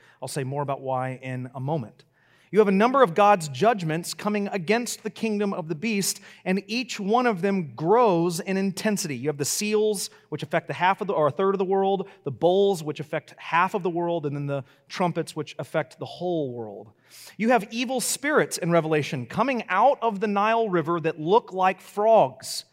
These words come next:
And they are performing false signs and wonders, just like the court magicians did in Pharaoh's court, leading people astray. You have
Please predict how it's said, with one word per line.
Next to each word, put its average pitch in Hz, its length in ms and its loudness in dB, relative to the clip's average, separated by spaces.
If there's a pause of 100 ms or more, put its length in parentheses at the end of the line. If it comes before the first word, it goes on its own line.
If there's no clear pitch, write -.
(320)
And 180 180 2
they 214 120 4
are 262 100 2
performing 254 680 0
false 262 600 2
signs 233 460 -2
and 208 200 -2
wonders, 196 480 0
just 202 340 -2
like 220 200 -4
the 185 80 -8
court 240 260 -2
magicians 160 480 -4
did 165 320 0 (300)
in 185 160 0
Pharaoh's 180 440 -2
court, 196 400 0
leading 208 360 -4
people 190 400 -4
astray. 180 540 -4 (260)
You 196 120 0
have 208 300 4